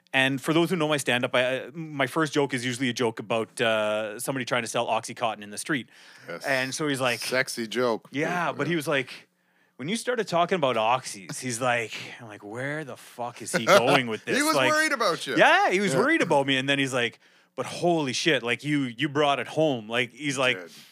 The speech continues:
Speaker 1: he's like, "You're awesome. And I'm not just saying that 'cause you're my uncle."
Speaker 2: Yeah.
Speaker 1: But then what he <laughs> said,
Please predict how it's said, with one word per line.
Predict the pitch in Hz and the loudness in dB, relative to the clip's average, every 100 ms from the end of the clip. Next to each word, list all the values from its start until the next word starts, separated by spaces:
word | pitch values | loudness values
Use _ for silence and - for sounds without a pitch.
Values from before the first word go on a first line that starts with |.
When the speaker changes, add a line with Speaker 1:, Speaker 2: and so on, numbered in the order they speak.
| - - - - | -20 -20 -20 -12
Speaker 1:
he's | 160 135 | -8 -2
like, | 131 - 117 | -2 -2 -6
"You're | 131 - | -6 -2
awesome. | 139 160 156 131 | 0 0 0 -4
And | |
I'm | 120 | -2
not | 127 147 | 0 0
just | 127 - | -2 -4
saying | 127 120 | -4 -2
that | 113 - | -4 -4
'cause | 127 | -4
you're | 131 | -2
my | 117 | 2
uncle." | 160 180 113 - - | 2 2 -4 -8 -16
Speaker 2:
Yeah. | 92 | -8
Speaker 1:
But | 95 185 | -2 2
then | 233 | 4
what | 214 | 4
he | 160 | 2
<laughs> | - | 0
said, | - 135 | 0 0